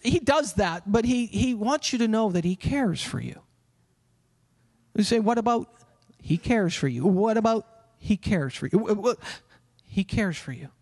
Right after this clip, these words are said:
Can we accept what his word says? Can we accept what his word says?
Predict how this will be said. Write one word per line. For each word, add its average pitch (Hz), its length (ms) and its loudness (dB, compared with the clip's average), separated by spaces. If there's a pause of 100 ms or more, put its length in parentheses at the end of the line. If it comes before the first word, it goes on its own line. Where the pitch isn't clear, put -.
(1500)
Can 185 180 4
we 277 200 0
accept - 640 -2 (260)
what 185 180 0
his 170 180 -2
word 151 300 -2
says? 143 520 -2 (3750)
Can 214 200 4
we 294 120 0
accept - 500 -2
what 202 180 2
his 202 200 -2
word 180 280 -2
says? 165 420 -2